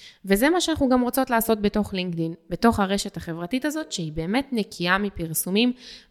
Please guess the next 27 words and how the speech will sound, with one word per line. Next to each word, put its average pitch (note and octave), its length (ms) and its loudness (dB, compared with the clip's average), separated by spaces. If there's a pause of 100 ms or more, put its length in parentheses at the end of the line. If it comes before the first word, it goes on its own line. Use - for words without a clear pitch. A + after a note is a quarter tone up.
ובגלל G#3+ 500 2
שעדיין A#3+ 500 -2
המון G#3+ 280 0
המון G3 240 -6
ישראלים F3+ 520 -4
נרתעים D#3+ 440 -6
ממנה, A3+ 320 -2
בגלל E3+ 400 -2
העניין D#3+ 300 -8
הזה E3 160 -10
של D3+ 220 -4
זה D#3+ 120 -4
שהיא F3+ 220 -2
באנגלית, D3+ 720 -4 (500)
אה, D3+ 60 -4 (380)
למרות E3 320 -2
שאנחנו D#3+ 380 -8
נפריח E3+ 560 0
את D#3+ 140 -8
ה-, D3 520 -6
נפריך A3 520 2
את B3 100 -8
המיתוס F3+ 380 -4
הזה, G3 180 -6
זה D#3 180 -6
לא F3 200 2
נכון, F3 360 0